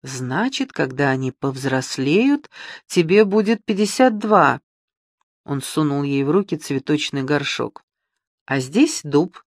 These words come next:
Когда он достигнет зрелости, меня лет восемь,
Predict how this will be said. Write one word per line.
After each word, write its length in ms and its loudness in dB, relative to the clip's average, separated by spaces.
Когда 560 2
он 280 -2
достигнет 720 -2
зрелости, 840 0
меня 800 6
лет 300 0
восемь, 600 -2